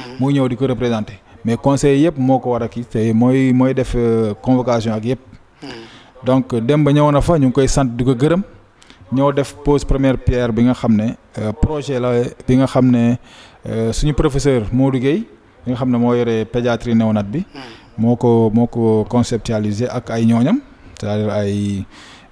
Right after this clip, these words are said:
Speaker 1: euh, professeurs yi fa nekkoon ak yeneen kii, euh, moo, ñoo def projet bi
Speaker 2: Mhm.
Speaker 1: pour, euh, Abass Ndao. Abass Ndao, ñëpp xam nañ ne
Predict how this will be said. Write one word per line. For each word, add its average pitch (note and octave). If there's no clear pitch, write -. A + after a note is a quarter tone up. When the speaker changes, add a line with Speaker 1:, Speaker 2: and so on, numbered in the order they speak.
Speaker 1:
euh, G2+
professeurs C3
yi A#2+
fa C3
nekkoon B2+
ak A2
yeneen C#3+
kii, D3+
euh, G2+
moo, B2
ñoo C#3+
def D#3
projet C#3+
bi C3
Speaker 2:
Mhm. C#3+
Speaker 1:
pour, D3+
euh, A#2+
Abass C3
Ndao. A2
Abass D3+
Ndao, D3+
ñëpp F3
xam D#3+
nañ D3
ne C#3+